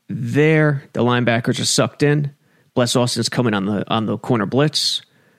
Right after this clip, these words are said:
Ashton Davis is, is put in a tough position at linebacker. He's gotta bail, and his hips are gonna be turned. And when you're disguising coverages, trying to replace blitzers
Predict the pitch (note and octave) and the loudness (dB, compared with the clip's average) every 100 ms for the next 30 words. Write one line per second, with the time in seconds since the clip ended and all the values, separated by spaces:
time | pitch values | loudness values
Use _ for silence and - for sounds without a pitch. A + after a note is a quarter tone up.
0 | _ _ _ _ - A#2 B2 - A2+ A#2+ | _ _ _ _ -6 -2 -2 -2 0 2
1 | C3 B2+ A#2+ A2+ G2+ - A2+ - - C#3 | 2 2 0 -2 -2 -4 -4 -4 0 2
2 | A2+ - - - C3+ - A#2 A#2 B2+ A2 | 2 -2 -6 -4 -2 0 0 2 0 0
3 | G2+ A#2+ B2 B2 A#2+ A2 A2+ G#2 - A#2+ | 0 0 2 0 0 -2 -2 -4 -2 2
4 | C#3 C#3 F2 - - - A#2+ A2 E2 - | 2 2 0 -2 -2 -2 -4 -4 -4 -4
5 | C3 C#3 C#3+ - - _ _ _ _ _ | 0 0 0 -4 -14 _ _ _ _ _
6 | _ _ _ _ - G#2+ G#2 G#2 G#2 - | _ _ _ _ -4 -2 0 0 -2 -2
7 | - C3 B2+ C3 A#2+ - B2+ C3 B2 B2+ | -2 0 2 0 -2 0 2 2 2 0
8 | - - A2 G2+ G#2 - - A#2+ - A2+ | 0 -2 0 0 -4 -2 0 0 0 -2
9 | B2 C#3+ C3+ B2+ - | 0 0 0 0 -2